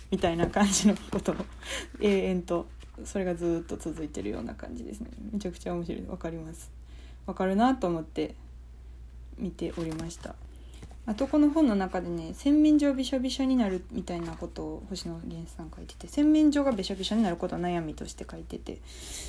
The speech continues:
私もめちゃくちゃびしょびしょにするんですよね。なんか、すねが濡れてるんですよね、いつも顔洗った後。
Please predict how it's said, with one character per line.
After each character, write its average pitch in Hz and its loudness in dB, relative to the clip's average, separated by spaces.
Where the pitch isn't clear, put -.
私 262 6
も 269 8
め 208 4
ち 214 0
ゃ 202 6
く 196 2
ち 202 4
ゃ - 4
び 185 -2
し 190 0
ょ 180 0
び 180 0
し - -2
ょ - 2
に 190 0
す - -4
る 202 2
ん 185 2
で 170 0
す 165 -8
よ 156 -6
ね。 160 -6
な 208 4
ん 254 2
か、 196 0
す - 2
ね 330 8
が 202 6
濡 202 6
れ 202 6
て 202 2
る 196 2
ん 175 -2
で 185 -2
す 180 -6
よ 175 -2
ね、 175 0
い 175 -2
つ 180 -6
も 180 -2
顔 196 4
洗 180 6
っ 170 0
た 165 -4
後。 156 -4